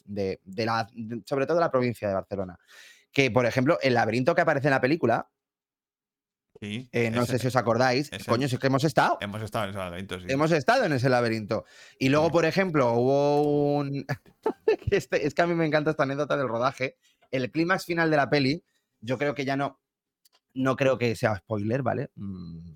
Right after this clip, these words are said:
Speaker 1: ha pasado ya
Speaker 2: Ha
Speaker 1: bastantes
Speaker 2: pasado
Speaker 1: años.
Speaker 2: bastantes años, sí.
Speaker 1: Hay una orgía.
Speaker 2: Hay una orgía,
Speaker 1: La orgía
Speaker 2: hay
Speaker 1: final del
Speaker 2: miles de
Speaker 1: clímax.
Speaker 2: personas follando ahí en
Speaker 1: Bueno, tuvieron, claro, eh, todos eran figurantes españoles, o sea, mm,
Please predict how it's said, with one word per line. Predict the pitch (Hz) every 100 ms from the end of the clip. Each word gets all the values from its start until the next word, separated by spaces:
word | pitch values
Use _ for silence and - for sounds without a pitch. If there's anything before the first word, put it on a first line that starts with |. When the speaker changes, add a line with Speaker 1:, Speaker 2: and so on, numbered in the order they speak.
| 78 -
Speaker 1:
ha | -
pasado | - 110 101
ya |
Speaker 2:
Ha |
Speaker 1:
bastantes | 107 95 107
Speaker 2:
pasado | 101 101
Speaker 1:
años. | 107 131
Speaker 2:
bastantes | 90
años, | 87 92 82
sí. | 82 _ _ _ -
Speaker 1:
Hay | 135
una | 165
orgía. | 131 - 110 98 -
Speaker 2:
Hay | -
una | 90
orgía, | 87 - 92 92 107 87 85 85
Speaker 1:
La | 113
orgía | 110 110 131 127
Speaker 2:
hay |
Speaker 1:
final | 104 131 139 147
del |
Speaker 2:
miles | 156 139
de |
Speaker 1:
clímax. | 120 165 165 170 123
Speaker 2:
personas | 113 113 113 117
follando | 113 101 104 101
ahí | 98 98
en |
Speaker 1:
Bueno, | 151 180 175 135 - -
tuvieron, | 156 151 143 160 165 - -
claro, | - 175 151
eh, | 113 - - _
todos | 127 147
eran | 196 220
figurantes | 160 123 120 107
españoles, | 104 98 101 - 233 98
o | -
sea, | - 110 107 107
mm, | 107 104 104 101